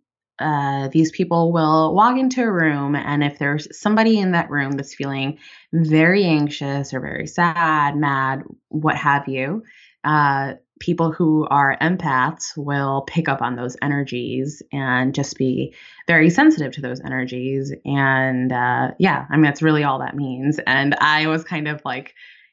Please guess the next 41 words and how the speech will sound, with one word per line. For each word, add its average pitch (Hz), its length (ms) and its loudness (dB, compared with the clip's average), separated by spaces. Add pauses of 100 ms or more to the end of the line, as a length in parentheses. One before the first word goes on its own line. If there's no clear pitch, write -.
you 180 80 -2
know, 139 240 -4
researching, 147 800 0
and 143 80 -2
I 139 80 -2
was 143 120 -4
like, 160 140 2
"Yeah, 311 220 6
I'm 294 140 4
definitely 262 460 0
an 214 80 -2
empath," 165 580 0
because, 151 600 -4
uh, - 80 -6
I, 135 880 -2
I 143 120 -2
feel 143 180 -2
like 147 160 2
I 147 40 -2
pick 151 240 -4
up 135 160 -2
on 139 120 0
all 135 360 2
different 139 340 -4
sorts - 260 -2
of 135 80 -4
energies. 135 720 2
And 131 380 2
so - 120 -4
I - 180 0
was - 140 -4
like, 135 100 -2
"Let 65 140 -2
me 139 100 0
just 151 220 0
share - 160 2
this - 180 -2
with 135 120 -2
Inder 123 440 2
because, - 540 -4
um, 147 420 0